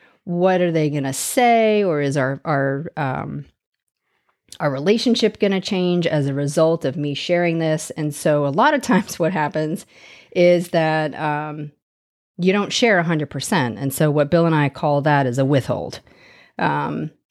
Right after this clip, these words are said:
and it's, it's been really interesting, our journey of, um, evolving our conversation around sex and intimacy. So I just, I really appreciate it. I definitely resonated with those, um, the way that they described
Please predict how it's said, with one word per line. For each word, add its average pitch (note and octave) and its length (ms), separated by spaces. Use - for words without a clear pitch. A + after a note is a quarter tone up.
and E3+ 140
it's, - 300
it's - 340
been E3 320
really E3 240
interesting, C#3 640
our D3+ 260
journey D3 480
of, C#3 480
um, C3 540
evolving C#3+ 580
our C3+ 140
conversation C#3+ 640
around C#3 440
sex - 440
and C#3+ 120
intimacy. D3 840
So D3+ 400
I F3 60
just, E3+ 380
I E3+ 80
really E3 340
appreciate D#3 540
it. D3 120
I C#3+ 120
definitely E3+ 540
resonated F3+ 540
with F#3 140
those, G3+ 520
um, F3 500
the E3+ 100
way E3+ 140
that E3+ 160
they F3 100
described E3+ 640